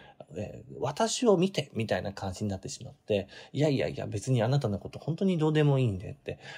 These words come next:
なってしまうので、非常にね、もったいない。まあ、機会損失を、まあ、しまくってるウェブサイトってもうほんとめちゃくちゃ多いんですよね。なので、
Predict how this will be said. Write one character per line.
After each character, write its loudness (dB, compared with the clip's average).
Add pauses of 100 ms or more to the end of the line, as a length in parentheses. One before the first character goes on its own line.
(140)
な 4
っ -2
て -8
し -6
ま -8
う -12
の -12
で、 6 (1200)
非 0
常 8
に 6
ね、 4 (720)
も 4
っ 0
た 0
い 2
な -8
い。 -14
ま 2
あ、 -12
機 -10
会 4
損 4
失 -4 (160)
を、 4 (120)
ま 4
あ、 6
し 4
ま 6
く -10
っ -20
て 2
る 6
ウ 4
ェ 4
ブ 0
サ 0
イ 2
ト -4
っ -4
て -10
も -2
う -8
ほ -2
ん 2
と -2
め -2
ち -2
ゃ -4
く -6
ち 4
ゃ 8
多 8
い 6
ん 2
で -4
す -10
よ -4
ね。 -2 (500)
な 4
の 4
で、 6